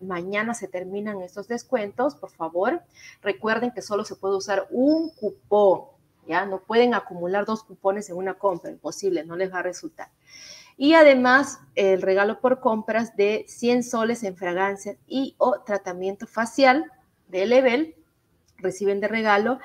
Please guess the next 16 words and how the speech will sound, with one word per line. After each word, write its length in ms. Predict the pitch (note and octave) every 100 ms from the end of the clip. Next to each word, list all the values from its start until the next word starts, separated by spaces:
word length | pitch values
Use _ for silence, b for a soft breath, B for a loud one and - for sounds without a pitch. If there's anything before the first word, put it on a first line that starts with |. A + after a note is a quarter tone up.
| B B -
la 180 | G3 F#3+
nueva 280 | G#3 G#3+
fragancia 640 | A3 F#3+ F#3+ G3 G3 G3+ -
Mítica 640 | G#3+ A#3 B3+ - B3 A#3+ -
Elixir, 720 | G3 G3 B3 B3 - B3 F#4+ B B _
más 240 | F#3 F3+
un 120 | A3 A#3+
sachet 600 | B3+ A3 - A3+ A#3 _ _ _
de 120 | F#3
concentré 640 | F3+ F3+ F#3 F3+ - G#3+ -
óleo 420 | - C4+ A#3+ B3 - -
y 260 | A3+ B3 -
una 240 | G#3+ G#3 F#3
bolsa 640 | F3+ F#3+ F#3+ - G3+ - _ _ _
de 340 | F#3+ F#3+ G3 G3+
Lebel, 420 | E3+ D#3+ D3